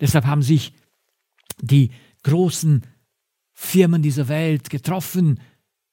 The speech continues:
in diesen Tagen und haben sich mit dem Papst Franziskus zusammengesetzt. Warum denn?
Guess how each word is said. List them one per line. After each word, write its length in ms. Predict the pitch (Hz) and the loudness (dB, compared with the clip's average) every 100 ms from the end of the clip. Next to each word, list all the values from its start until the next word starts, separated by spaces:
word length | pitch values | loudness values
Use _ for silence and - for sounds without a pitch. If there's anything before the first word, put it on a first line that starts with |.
| _ _ _ - | _ _ _ -6
in 120 | 123 | -2
diesen 300 | 131 120 113 | 0 -2 -4
Tagen 720 | 135 143 151 127 135 120 104 _ _ _ _ _ _ _ _ _ _ _ _ _ _ _ _ _ _ _ _ | -4 -4 -4 -2 -2 -2 -6 _ _ _ _ _ _ _ _ _ _ _ _ _ _ _ _ _ _ _ _
und 200 | - 123 | -6 -4
haben 240 | 131 143 135 | -2 -4 -6
sich 420 | 120 117 - - _ _ _ _ _ | -6 -8 -10 -20 _ _ _ _ _
mit 260 | - 127 123 | -6 -4 -2
dem 240 | 131 123 | -4 -4
Papst 400 | 127 139 131 - | -6 -6 -8 -12
Franziskus 1040 | - 123 - 151 - 139 - - - - - | -10 -8 -8 -12 -12 -16 -16 -18 -20 -20 -16
zusammengesetzt. 1300 | - 120 131 117 120 131 123 - - - - - _ _ _ _ _ _ _ _ _ _ _ _ _ _ _ _ _ _ _ | -8 -6 -6 -8 -12 -16 -16 -20 -20 -20 -20 -20 _ _ _ _ _ _ _ _ _ _ _ _ _ _ _ _ _ _ _
Warum 480 | - 143 170 165 131 | -4 0 2 0 -2
denn? 240 | 110 127 | -6 -10